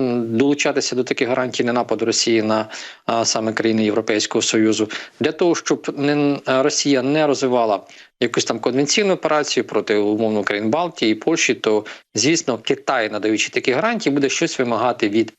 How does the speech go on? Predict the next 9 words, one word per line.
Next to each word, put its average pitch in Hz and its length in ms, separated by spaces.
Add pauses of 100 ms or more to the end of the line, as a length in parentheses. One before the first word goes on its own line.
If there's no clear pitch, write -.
(280)
Європейського 113 600
Союзу. 101 380
Вваж-, 117 260
е, 117 320
зважаючи 131 460
на 120 60
те, 117 140
що 107 200 (500)
Європа, 143 480